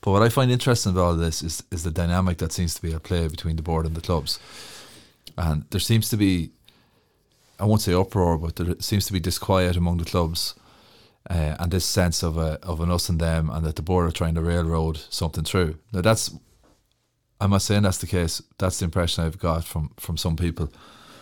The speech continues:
And that c-, I find that very interesting and, and slightly depressing because, for one thing, as I said the last day, this is basically a test of the competence of our club delegates.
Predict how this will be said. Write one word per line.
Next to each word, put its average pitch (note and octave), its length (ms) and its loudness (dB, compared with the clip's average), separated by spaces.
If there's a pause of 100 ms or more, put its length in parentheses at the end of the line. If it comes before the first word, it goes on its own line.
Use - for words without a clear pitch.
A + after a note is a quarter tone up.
(520)
And - 240 -12 (160)
that F3 200 0
c-, - 140 -2
I A#2+ 100 -2
find G#3 320 0
that C3+ 120 6
very G2+ 260 4
interesting G2 460 4
and, F2 200 2 (200)
and E2 320 0
slightly F#2 420 0
depressing E2+ 540 0
because, D#2+ 520 -2 (1200)
for G#2+ 180 2
one D3 120 6
thing, C3+ 340 4 (1120)
as F#2 140 0
I F2 40 -2
said A#2+ 220 2
the G#2 80 2
last F2 280 4
day, D2+ 220 0 (100)
this C3 260 2
is F2+ 220 -4 (440)
basically G2 520 0
a - 40 -8
test - 380 -2
of D#2 200 -6
the D2 260 -6 (640)
competence E2 580 0
of D#2 180 -6
our D#2 140 -2
club D#2 200 -2
delegates. D#2 540 -4